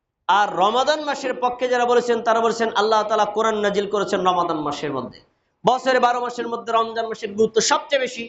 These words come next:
অতএব এই মাসকে ধরা হোক। আর কিছু সাহাবী বলেছেন, না, মুহাররম মাসকে প্রথম মাস হিসেবে গণনা করা হোক। তাদের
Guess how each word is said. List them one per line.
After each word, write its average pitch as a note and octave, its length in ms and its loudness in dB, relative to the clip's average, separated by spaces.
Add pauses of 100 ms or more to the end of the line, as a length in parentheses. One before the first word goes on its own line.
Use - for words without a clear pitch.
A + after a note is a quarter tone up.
(120)
অতএব F#3 220 2
এই G3 140 2
মাসকে C4+ 280 0
ধরা A#3 200 4
হোক। G#3 260 -2 (840)
আর F#3 400 2 (140)
কিছু G#3 340 6
সাহাবী F#3+ 360 4
বলেছেন, F3+ 440 -4
না, E3+ 380 0 (400)
মুহাররম B3 840 2
মাসকে A3 540 -4
প্রথম G3 420 -2
মাস G#3+ 240 2
হিসেবে F3+ 280 -4
গণনা D3+ 280 2
করা C3+ 200 0
হোক। A2+ 280 -6 (560)
তাদের F#3+ 580 0